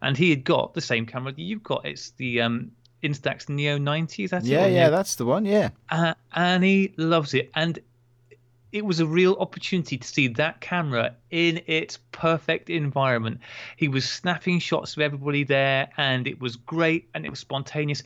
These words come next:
Speaker 1: and everybody loved seeing the prints. Everyone wanted to flick through them and see them, and yeah, it, it, I don't think I could imagine a more perfect setting for that camera to be out and about in.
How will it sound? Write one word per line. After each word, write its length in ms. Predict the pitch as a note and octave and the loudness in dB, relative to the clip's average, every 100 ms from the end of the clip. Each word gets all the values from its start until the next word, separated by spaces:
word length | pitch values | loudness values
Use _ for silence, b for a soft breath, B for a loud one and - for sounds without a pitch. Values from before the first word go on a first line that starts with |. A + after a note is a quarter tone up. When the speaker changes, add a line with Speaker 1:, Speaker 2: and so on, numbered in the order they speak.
| B B B - | B B B -2
Speaker 1:
and 220 | E3 D#3 - _ - | -2 -2 -8 _ -4
everybody 920 | F#3 G#3 E3 F3 D3 D3 C3 C3+ E3+ | 2 2 2 2 4 2 2 0 0
loved 640 | D#3 C#3 D#3+ D#3+ B2 - - | 2 4 6 6 4 -2 -12
seeing 440 | - E3+ E3 D3+ | 0 4 4 2
the 80 | D3 | -2
prints. 320 | - E3+ C#3 - | 0 -2 -2 -4
Everyone 400 | F3+ F#3+ F#3 E3 | -2 0 -2 -2
wanted 240 | D#3+ - | -6 -8
to 60 | - | -16
flick 320 | - G3 F3+ | -10 -8 -8
through 360 | - E3 E3+ E3+ | -8 2 4 6
them 240 | E3+ E3 - | 4 0 -2
and 240 | B2+ A2+ | -6 -8
see 240 | - D#3+ | -8 -4
them, 160 | E3+ E3 | -2 0
and 240 | D3+ C#3+ - B B B | 2 0 -2 B B B
yeah, 120 | D#3 | 0
it, 200 | - - - | 0 -4 -8
it, 160 | - G#2+ - _ - | -8 -8 -14 _ -6
I 120 | F3 E3 | -2 0
don't 260 | E3+ F#3 | 0 0
think 100 | - | -4
I 80 | D#3 | -6
could 240 | D3+ C#3 C#3 | -6 -10 -6
imagine 640 | D#3 C#3+ D3 D3 - A#2 - | -2 0 0 0 -2 -4 -2
a 80 | C3+ | -2
more 260 | C3 B2+ | -2 -4
perfect 760 | - - D#3 D3 D3 C#3 - - | -8 -2 -2 0 -2 -4 -8 -12
setting 760 | - E3+ D3 - C3 A#2+ A#2+ A2+ B B - | -4 -4 -2 -4 -4 -4 -6 -10 B B -6
for 100 | C#3 | -2
that 240 | C3+ - | -2 -2
camera 380 | - D3 C3+ C3 | -4 -2 0 -2
to 120 | C3 | -2
be 360 | C3 B2+ C3+ - _ _ - - | 0 2 0 -10 _ _ -10 -4
out 220 | C#3+ D3 | -4 -4
and 100 | C#3 | -6
about 440 | B2+ B2 A#2+ A#2 | -4 -4 -6 -8
in. 220 | A#2+ A#2 | -12 -12